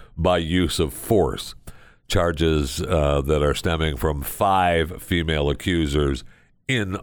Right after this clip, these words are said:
Los Angeles. That's, you know, what's being reported. So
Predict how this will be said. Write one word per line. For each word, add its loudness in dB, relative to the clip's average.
Los 2
Angeles. -2
That's, -2
you 0
know, 2
what's 0
being 0
reported. 0
So 2